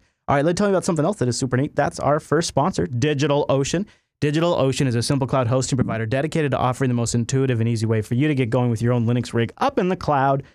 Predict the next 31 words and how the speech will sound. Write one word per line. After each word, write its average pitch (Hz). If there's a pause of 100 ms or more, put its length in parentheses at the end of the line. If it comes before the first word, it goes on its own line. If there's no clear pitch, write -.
(220)
You 151
know, 151
last 165
week, 160
I 139
don't 151
know 151
if 135
I 139
mentioned 139
this, 113
but 127
I 143
spun 165
up 139
a 135
digi-, 139
I 135
probably 113
did. 123 (240)
I 143
spun 175
up 151
a 139
DigitalOcean 143
droplet 143
to 139
manage 143
my 147
password 165
solution. 117